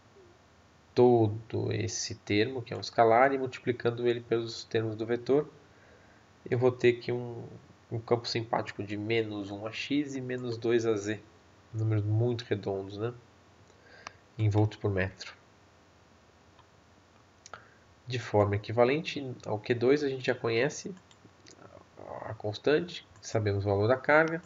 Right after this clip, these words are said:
sabemos agora a norma do vetor e sabemos o vetor R dois zero. Também calculamos o escalar e multiplicamos pelos termos do vetor.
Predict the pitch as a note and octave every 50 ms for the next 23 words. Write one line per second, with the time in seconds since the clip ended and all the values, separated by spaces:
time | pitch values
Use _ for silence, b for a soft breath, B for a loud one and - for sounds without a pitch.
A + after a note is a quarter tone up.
0 | - b b b b b _ - - - C3+ A#2+ A#2 A2+ A2 G#2+ A2 G#2 G2+ G#2
1 | G2+ G2+ G2+ G#2 G2+ G2+ G2+ G2+ A2 A2 B2+ B2 B2 - C#3+ D#3 D#3 D#3 - -
2 | - - - _ _ _ _ _ _ - A#2+ A2+ - A#2+ A#2 A#2 A#2 A#2+ A#2+ A#2
3 | A#2+ A#2 A#2+ A#2+ A#2 - A2+ A2+ A2+ A2 A2+ A#2 A#2 A#2 A#2 A2+ G#2 - F#2+ F#2
4 | F#2 F#2+ - - - - - _ _ _ _ _ _ _ _ _ _ B B B
5 | B B B B B B B B B _ - C3+ B2+ A#2+ A2 G#2+ - - - A2
6 | A2 - A2+ G#2+ G2+ G#2 G#2 A2 A2+ - - C3 C3+ C#3 C#3+ D3 D3 D3 C#3+ C#3+
7 | C3+ - - - C3 B2 - - C3 C3 B2+ A#2 - - C3 B2 A#2+ - - A#2+
8 | A#2+ A#2+ A2+ A2+ A2+ A#2+ B2 A#2 - - - G#2 G#2 G2+